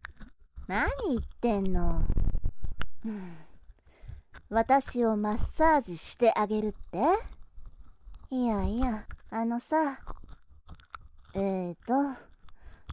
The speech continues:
どこから突っ込めばいいのかな？まずそんなサービス。サービスっていうのかな？まあ、とにかく、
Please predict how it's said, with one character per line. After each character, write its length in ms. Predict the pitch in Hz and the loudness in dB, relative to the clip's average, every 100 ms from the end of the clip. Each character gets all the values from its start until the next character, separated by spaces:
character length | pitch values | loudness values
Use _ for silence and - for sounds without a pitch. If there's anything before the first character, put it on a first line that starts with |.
| - | -4
ど 100 | 349 | -2
こ 120 | 392 | 0
か 180 | - 285 | 0 0
ら 80 | 208 | 0
突 200 | - - | -4 -8
っ 40 | - | -8
込 100 | - | -4
め 140 | 214 180 | -2 -2
ば 120 | 160 | -4
い 60 | - | -4
い 240 | 208 202 | -4 -4
の 100 | 165 | -6
か 180 | - 147 | -10 -8
な？ 440 | 185 302 359 359 - - - - - - - - _ _ _ | -2 0 0 -4 -14 -20 -20 -20 -20 -20 -20 -20 _ _ _
ま 240 | 190 185 170 | -6 -4 -4
ず 140 | - | -8
そ 280 | - 170 214 | -10 -6 -4
ん 80 | 294 | -2
な 140 | 330 | -2
サ 260 | 339 370 359 | 0 0 2
ー 40 | |
ビ 140 | 302 247 | 0 -4
ス。 140 | - 175 165 - - - - - - _ - _ - - - - - | -6 -10 -12 -16 -20 -20 -20 -20 -20 _ -20 _ -20 -20 -20 -16 -2
サ 120 | 349 403 415 | 4 4 4
ー 20 | |
ビ 140 | 381 | 0
ス 160 | - 226 | -2 -4
っ 60 | |
て 200 | 196 - | -6 -8
い 220 | 180 190 202 | -6 -4 -4
う 40 | |
の 100 | 175 | -4
か 180 | - 156 | -8 -10
な？ 540 | 165 214 240 220 208 - - - _ _ - - - - - | -4 -2 -2 -4 -6 -12 -18 -18 _ _ -20 -20 -20 -20 -8
ま 360 | 202 233 233 190 | -2 0 0 -2
あ、 60 | |
と 200 | - 269 | -4 -2
に 160 | 311 311 | -2 -2
か 120 | 233 | -6
く、 240 | - 320 | -2 -2